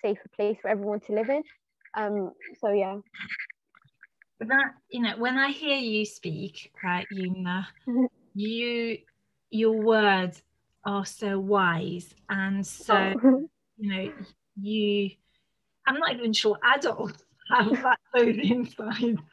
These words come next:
Speaker 2: I know some adults who don't have those insights you have. Um, so y-, what I'm trying to say is that I don't think that the, the,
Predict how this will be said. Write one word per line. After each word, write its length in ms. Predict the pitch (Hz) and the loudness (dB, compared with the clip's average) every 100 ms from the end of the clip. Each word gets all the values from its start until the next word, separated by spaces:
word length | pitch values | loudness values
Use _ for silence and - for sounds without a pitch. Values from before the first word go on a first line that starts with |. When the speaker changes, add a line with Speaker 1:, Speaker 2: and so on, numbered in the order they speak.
| - | -2
Speaker 2:
I 120 | 311 | 0
know 120 | 320 277 | 0 -2
some 360 | 269 - 247 262 | -4 -6 0 2
adults 380 | 233 214 226 226 | 2 0 -2 -4
who 160 | 233 | -4
don't 300 | 240 247 220 - _ _ - | -2 -2 -2 -8 _ _ 2
have 300 | 247 233 240 | 4 4 2
those 320 | 220 208 202 | 6 6 4
insights 640 | - 226 220 220 202 - - | -4 -2 2 2 2 0 -2
you 160 | 208 208 | -2 0
have. 320 | - - - _ _ _ _ _ - | -2 -2 -8 _ _ _ _ _ 0
Um, 380 | 226 226 226 233 _ _ _ _ _ _ _ _ _ 254 | 4 6 4 0 _ _ _ _ _ _ _ _ _ -2
so 600 | 247 240 233 233 226 202 _ _ _ _ _ _ _ _ _ _ _ _ _ _ _ _ _ _ _ _ _ _ _ _ - | 0 2 0 -2 -4 -6 _ _ _ _ _ _ _ _ _ _ _ _ _ _ _ _ _ _ _ _ _ _ _ _ -8
y-, 220 | 247 220 | -6 -4
what 240 | 226 269 | 2 6
I'm 180 | 269 269 | 6 6
trying 300 | 285 247 240 | 2 0 0
to 140 | 240 226 | -2 -2
say 300 | 214 202 202 | 0 2 2
is 80 | |
that 200 | 202 190 - | 2 0 0
I 200 | 220 214 | 0 2
don't 260 | 214 240 233 | 2 2 0
think 300 | 226 220 202 | 0 -2 0
that 300 | 208 202 - - _ _ | 0 -2 -6 -20 _ _
the, 240 | 220 208 208 | -4 -2 -2
the, 160 | 214 | -2